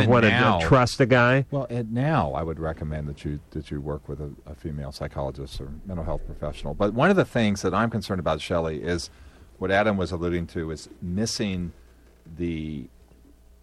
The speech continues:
Speaker 2: uh, ability to develop a relationship. And that's what can happen with trauma when you were abused.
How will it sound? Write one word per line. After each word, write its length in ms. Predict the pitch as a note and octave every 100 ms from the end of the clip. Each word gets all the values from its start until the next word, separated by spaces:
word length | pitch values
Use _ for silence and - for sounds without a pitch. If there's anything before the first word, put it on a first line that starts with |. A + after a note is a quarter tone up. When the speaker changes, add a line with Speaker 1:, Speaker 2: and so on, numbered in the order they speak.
| - - - -
Speaker 2:
uh, 40 | C#2+ G1+ - -
ability 500 | F#2 G2+ A2+ G#2 F2+
to 120 | -
develop 540 | F2 D2+ F#2 G2 F#2
a 40 | D#2
relationship. 720 | D2+ D2 D#2+ - C#2+ - - - -
And 160 | F2 F2
that's 240 | A2 A#2+
what 140 | G#2 -
can 140 | E2 -
happen 340 | F2+ - C#2+
with 120 | D2
trauma 460 | - D#2 D2+ C#2+ - _ _ _ _ _ _ _ _ _ -
when 180 | E2 E2
you 100 | E2
were 160 | D#2 D2+
abused. 520 | C#2+ C#2 C#2 -